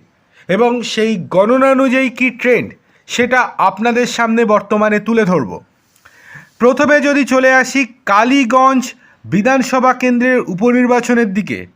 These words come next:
তাহলে সেই দিকে আমরা দেখতে পাচ্ছি দ্বিতীয় রাউন্ডে পুরো পরিস্থিতি পাল্টে গিয়েছে।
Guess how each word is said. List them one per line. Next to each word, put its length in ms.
তাহলে 300
সেই 200
দিকে 400
আমরা 260
দেখতে 380
পাচ্ছি 400
দ্বিতীয় 640
রাউন্ডে 480
পুরো 300
পরিস্থিতি 560
পাল্টে 480
গিয়েছে। 440